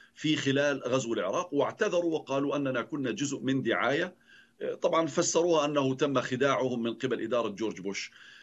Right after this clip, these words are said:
لكنهم اعترفوا بذلك. اليوم لا تجد هذا حتى الاعتراف، يعني لا تجد حتى هذه الجرأة أن يتكلموا عن،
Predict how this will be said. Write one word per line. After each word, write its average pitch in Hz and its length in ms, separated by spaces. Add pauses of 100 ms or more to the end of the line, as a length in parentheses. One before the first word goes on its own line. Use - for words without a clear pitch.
(200)
لكنهم 165 560
اعترفوا 123 420
بذلك. 90 480
اليوم 202 500
لا 202 160
تجد 165 340
هذا 143 180
حتى 139 240
الاعتراف، 113 500
يعني 101 140
لا 123 60
تجد 131 240
حتى 135 240
هذه 117 280
الجرأة 107 540 (200)
أن 123 100
يتكلموا 120 600
عن، 117 220